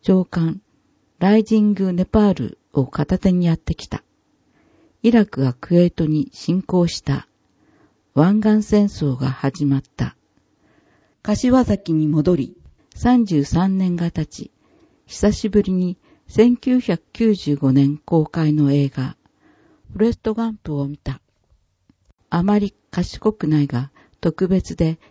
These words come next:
しかし純粋な人生を走った男の物語である。演じたトム・ハンクスのモノローグが美しく、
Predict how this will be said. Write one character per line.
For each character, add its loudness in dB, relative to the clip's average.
し -20
か -2
し -8
純 0
粋 -4
な 0
人 0
生 -2
を -4
走 -6
っ -8
た -6
男 -4
の 0
物 0
語 0
で -4
あ -4
る。 -12
演 2
じ -8
た 0
ト -2
ム・ 2
ハ 2
ン -4
ク -18
ス -6
の -2
モ 0
ノ 4
ロ 6
ー -6
グ -4
が -2
美 -10
し -10
く、 -8